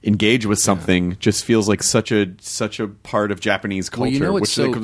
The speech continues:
Speaker 1: they've done that so
Speaker 2: Uh, no, absolutely.
Speaker 1: magically.
Speaker 2: Absolutely. What's really interesting is, uh,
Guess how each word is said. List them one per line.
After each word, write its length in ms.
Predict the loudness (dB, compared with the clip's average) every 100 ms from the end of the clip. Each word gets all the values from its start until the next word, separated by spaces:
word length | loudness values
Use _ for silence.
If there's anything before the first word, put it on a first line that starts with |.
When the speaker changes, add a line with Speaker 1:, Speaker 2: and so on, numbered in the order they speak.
| -2
Speaker 1:
they've 80 | 0
done 200 | -2 0
that 200 | -2 -2
so 380 | -2 0 2 0
Speaker 2:
Uh, 100 | -2
no, 180 | -4 -4
absolutely. 420 | -2 -2 0 0
Speaker 1:
magically. 460 | -2 -6 -10 -10 -4
Speaker 2:
Absolutely. 340 | -2 0 0
What's 180 | 0 -2
really 300 | -2 0 0
interesting 440 | -2 -4 -4 -2 -2
is, 380 | 0 0 0
uh, 240 | -2 -2